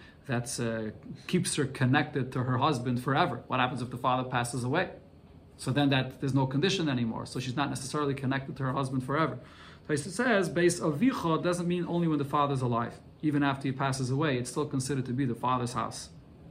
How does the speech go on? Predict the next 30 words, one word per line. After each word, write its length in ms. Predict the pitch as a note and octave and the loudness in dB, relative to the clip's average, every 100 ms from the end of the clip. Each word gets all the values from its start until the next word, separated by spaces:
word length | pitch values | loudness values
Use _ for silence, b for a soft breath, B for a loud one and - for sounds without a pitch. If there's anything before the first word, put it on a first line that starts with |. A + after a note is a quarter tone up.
| - B B B | -14 B B B
Okay, 140 | - | -6
ve'edoch. 760 | A2 C#3 E3+ D3 E3 G3+ G#3+ C#3+ | 0 8 10 12 10 10 6 2
Now, 260 | D3+ C#3+ C3+ | 6 6 6
according 340 | G3+ G3 E3+ | 4 6 6
to 320 | G3+ G3+ F3+ | 6 8 6
Rabbi 160 | D#3 C3+ | 6 6
Yossi 360 | F3+ F3+ F3+ | 6 6 6
Aglili, 420 | D#3 B2+ D#3 G3+ D3+ | 4 4 4 6 4
from 120 | D3 | 4
where 120 | D#3+ | 6
does 140 | F#3 C#3+ | 6 6
he 60 | |
know 200 | E3 E3 | 6 6
this 220 | C#3+ E3+ - | 8 6 6
halacha 380 | D#3 C3 C3 C#3 | 6 6 6 2
that 60 | |
you 120 | C#3 | 2
can't 280 | C#3 D#3 D#3+ | 0 2 2
give 220 | B2 F3 C#3 | 8 6 6
a 100 | A#2+ | 2
get 600 | - F#3+ D#3+ C#3 C3+ - B B | 4 4 6 4 2 -6 B B
if 140 | D3 C#3+ | -4 -2
it's 160 | - | 0
not 240 | E3 E3 D#3+ | 4 2 0
fully 420 | - - G#3 F3+ | -2 6 6 6
severing 600 | - F#3+ F#3+ E3 E3+ D#3 | 4 4 4 6 6 6
her 140 | C#3+ | 4
from 340 | C3 F3 F3 E3 | 2 4 6 6
her 100 | C#3+ | 6
husband? 520 | A#2+ B2 C#3+ F#3 F#3+ | 4 2 0 0 -2